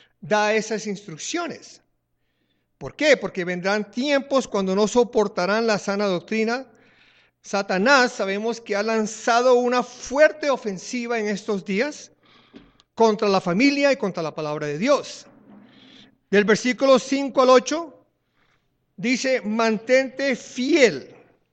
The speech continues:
a Dios a pesar de, vale la pena,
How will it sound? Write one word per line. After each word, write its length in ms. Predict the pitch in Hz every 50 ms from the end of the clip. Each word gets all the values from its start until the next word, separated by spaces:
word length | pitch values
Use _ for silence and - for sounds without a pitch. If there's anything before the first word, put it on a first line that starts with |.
| _ -
a 140 | - 170 180
Dios 580 | 170 202 226 247 277 359 - - - - - _ _ _ _ _ _ _ _ _ _ _ -
a 200 | - 185 190 -
pesar 480 | 240 214 - - 240 254 262 269 262 202
de, 360 | 240 277 220 131 - - - - _ _ _ _ _ _ _ _ _ _ _
vale 380 | - 143 135 180 196 233 254 269
la 120 | 277 269
pena, 300 | 269 277 285 254 185 127